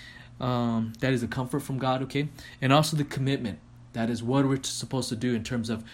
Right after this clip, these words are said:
what God wants, obligation from us, okay? So these three C's, I wanna go over that, okay? Um, first and foremost, there's the challenges, yes, okay?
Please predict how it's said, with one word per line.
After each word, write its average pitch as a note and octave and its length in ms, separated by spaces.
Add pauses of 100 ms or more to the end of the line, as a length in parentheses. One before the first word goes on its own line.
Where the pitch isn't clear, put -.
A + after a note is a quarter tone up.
(140)
what B2 160
God A#2+ 320
wants, A2+ 380
obligation A2 580
from G2 260
us, F2+ 160
okay? A2 220
So A2+ 240
these C#3 320 (300)
three F#3 160
C's, G3 400
I F3 60
wanna D#3+ 200
go C#3 200
over E3+ 240
that, G#3+ 300
okay? G3 280 (600)
Um, B2 220
first B3 240
and A#3+ 100
foremost, A3 540 (380)
there's D3 180
the C#3 80
challenges, B2 800
yes, A#2 380 (200)
okay? C3+ 280